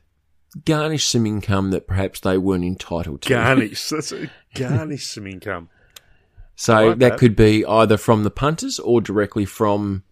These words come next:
Speaker 1: the, the Crown itself. Um, pickpockets, all those kind of stuff. So they had,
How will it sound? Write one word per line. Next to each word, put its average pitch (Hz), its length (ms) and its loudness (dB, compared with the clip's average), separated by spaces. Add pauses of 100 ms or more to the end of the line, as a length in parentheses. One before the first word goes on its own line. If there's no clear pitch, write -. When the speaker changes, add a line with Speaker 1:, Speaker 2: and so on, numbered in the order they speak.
(220)
Speaker 1:
the, 98 280 2
the 101 80 -4
Crown 95 320 -2
itself. - 580 -6 (200)
Um, 90 380 -6
pickpockets, - 680 -4 (1080)
all 151 160 6
those 101 180 4
kind 95 160 0
of 85 60 -8
stuff. - 300 -10
So 110 220 2
they 117 220 2
had, 98 460 -2